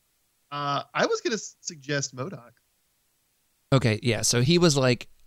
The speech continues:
Speaker 2: the fourth option down the <laughs> list.
Speaker 1: Uh-huh.
Speaker 2: So
Speaker 1: Well, your, your idea of him having better Mystic intrigued me, but he also synergizes well. Probably the same with Ebony Maw, right?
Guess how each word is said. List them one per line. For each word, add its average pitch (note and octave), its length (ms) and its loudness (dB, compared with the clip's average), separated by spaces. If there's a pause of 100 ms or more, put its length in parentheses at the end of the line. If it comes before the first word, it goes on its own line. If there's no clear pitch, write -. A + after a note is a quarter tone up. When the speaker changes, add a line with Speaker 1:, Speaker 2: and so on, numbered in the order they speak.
(280)
Speaker 2:
the A#2 220 0
fourth - 580 0 (160)
option D3+ 340 2
down D#3 200 4
the - 80 4 (200)
<laughs> - 60 -4
list. - 360 0 (100)
Speaker 1:
Uh-huh. E3 280 -4 (960)
Speaker 2:
So G3 180 0
Speaker 1:
Well, C#3 180 4 (880)
your, G#3+ 220 4 (320)
your A3 220 0
idea A3 480 2
of F#3 260 -2
him E3+ 400 -6 (840)
having E3 260 0
better D3 200 2
Mystic C#3 420 -2 (460)
intrigued C#3+ 460 -8
me, C3+ 120 -2
but D#3 140 0
he E3 80 2
also F#3+ 380 2
synergizes D#3 680 0
well. C3 460 -2
Probably F#3 300 6
the G#3 80 6
same F3 260 0
with D3+ 260 -4
Ebony C#3 220 0
Maw, A#2+ 160 -8
right? A2 280 -20